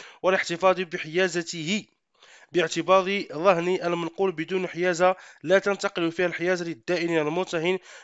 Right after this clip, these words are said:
بل تظل هذه الأخية بيد المدين الراهن حتى يتمكن من استغلال الشيء المرهون واستعماله والتصرف فيه، وبالتالي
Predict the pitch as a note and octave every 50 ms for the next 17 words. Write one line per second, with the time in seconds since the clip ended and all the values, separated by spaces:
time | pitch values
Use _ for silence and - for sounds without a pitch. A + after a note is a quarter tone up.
0 | - - D#3 F3+ E3+ E3+ E3 D#3 F#3 F#3+ F#3 F3 E3 F3+ F3 F3 D#3 E3 D#3+ -
1 | - F#3+ F#3 F#3 E3+ C#3 E3 F3 F3 E3 F3 E3 E3 D#3+ D#3 D#3 C#3+ D#3 F#3 F#3
2 | F3+ F3+ D#3 D#3 D3+ D3+ F3 F3 E3+ F3 F#3 F#3 - - - - - _ - F#3
3 | F#3+ F#3 - G3 F#3 - E3+ D#3+ F3 F#3 F#3 - F#3 F3+ F3+ F#3 F3 D#3+ - -
4 | D3 C3+ D#3 F3 F3+ F3+ D#3 D3+ C#3+ - - F3+ E3+ D#3+ E3 D#3+ D3+ D#3 E3+ F#3
5 | F3 E3 E3 - - C#3 C#3 D#3+ F3 F3 F3+ F#3 G3 - - - - _ _ -
6 | E3 G3 G3 - - F3 - - G3+ G3+ G3+ G3 - F#3+ F3 D#3+ G3+ F#3+ B2+ -
7 | - _ - _ _ C3 C#3 C3+ D3 - - - G3+ G#3 G3+ G#3+ G#3